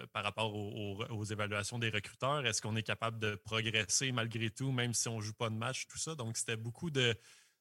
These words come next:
de questionnements, de doutes pour ces espoirs-là. Et puis, euh, tu sais, ça, c'est,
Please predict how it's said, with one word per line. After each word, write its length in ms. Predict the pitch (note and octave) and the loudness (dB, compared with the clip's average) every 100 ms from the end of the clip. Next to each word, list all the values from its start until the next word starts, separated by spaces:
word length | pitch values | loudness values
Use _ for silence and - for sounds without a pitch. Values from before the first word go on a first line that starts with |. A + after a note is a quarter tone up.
| - | -2
de 80 | A#2+ | 0
questionnements, 560 | D3 C#3+ D#3+ C#3 D3 D3+ | 4 4 4 6 4 4
de 100 | B2+ | 2
doutes 280 | A#2 D#3+ - | 0 -2 -4
pour 100 | B2+ | -4
ces 220 | - A#2 | -2 0
espoirs-là. 580 | A2+ - A2+ A2 C#3+ F#3 | 0 2 2 4 0 -2
Et 140 | F#3 A2+ | -4 -6
puis, 360 | - B2 B2 | -4 0 4
euh, 180 | A2+ A2 | 6 4
tu 40 | A#2 | 0
sais, 140 | - B2+ | -2 0
ça, 140 | C#3+ | 0
c'est, 280 | - - | 0 -2